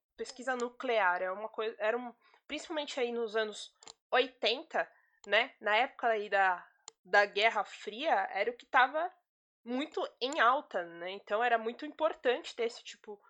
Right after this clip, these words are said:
de pesquisa, como ainda é hoje, mas nessa época era bem fervoroso. E ele teve a ideia quando ele começou a observar a dificuldade do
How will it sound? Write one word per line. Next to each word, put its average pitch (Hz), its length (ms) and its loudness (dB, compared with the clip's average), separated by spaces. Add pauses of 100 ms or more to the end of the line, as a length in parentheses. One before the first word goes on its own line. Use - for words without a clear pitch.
(180)
de 214 80 -16
pesquisa, 233 440 -2
como 392 280 2
ainda 339 300 0
é 320 80 4
hoje, 302 260 2
mas 285 160 -4
nessa 285 340 0
época 285 460 0 (380)
era 240 200 8
bem 226 400 0 (540)
fervoroso. 226 720 2 (1600)
E 508 260 10
ele 440 200 0 (320)
teve 349 220 0
a 330 60 0
ideia 233 540 2 (220)
quando 311 160 -4
ele 359 120 -2
começou 349 420 -2
a - 20 4
observar 311 500 -2
a 294 40 -2
dificuldade 285 720 -2
do 262 180 -18